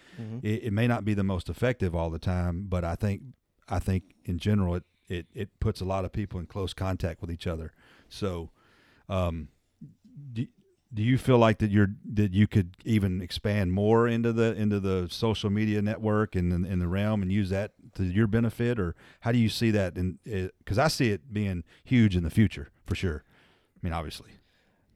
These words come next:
Speaker 1: Yes, I do. And, and the reason why I, I do is my territory right now is Middle Tennessee and West Tennessee, except for Memphis.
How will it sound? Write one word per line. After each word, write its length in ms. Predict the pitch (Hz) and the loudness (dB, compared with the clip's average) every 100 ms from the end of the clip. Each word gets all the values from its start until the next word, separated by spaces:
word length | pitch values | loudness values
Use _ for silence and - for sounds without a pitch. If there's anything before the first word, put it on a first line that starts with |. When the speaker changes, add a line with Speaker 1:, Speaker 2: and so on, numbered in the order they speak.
| _ | _
Speaker 1:
Yes, 360 | 139 160 123 - | -4 -2 0 0
I 100 | 131 | -4
do. 340 | 127 135 131 | -2 -4 -2
And, 160 | 123 131 | 0 -2
and 160 | 123 139 | -2 -4
the 40 | |
reason 340 | 151 208 156 135 | -2 -2 -2 -4
why 340 | 135 131 127 - | -2 -4 -6 -6
I, 200 | 117 - | -8 -6
I 120 | 113 | -10
do 380 | 110 123 123 120 | -8 -6 -6 -6
is 280 | 113 101 - _ _ _ - | -6 -8 -12 _ _ _ -10
my 220 | 127 190 | -4 -2
territory 580 | 190 151 147 139 127 117 | -2 -2 -2 -4 -6 -4
right 180 | 113 107 | -6 -6
now 300 | 117 117 113 | -6 -6 -6
is 180 | 104 | -8
Middle 220 | 123 120 117 | -6 -6 -6
Tennessee 680 | 120 113 - 123 120 120 110 | -8 -10 -10 -10 -8 -10 -10
and 160 | 107 | -10
West 220 | 113 113 - | -8 -10 -10
Tennessee, 400 | 117 104 - 117 | -10 -10 -10 -10
except 500 | 101 - 127 113 - | -10 -12 -12 -12 -14
for 140 | 110 | -12
Memphis. 600 | 107 107 104 - - - | -10 -12 -12 -16 -16 -16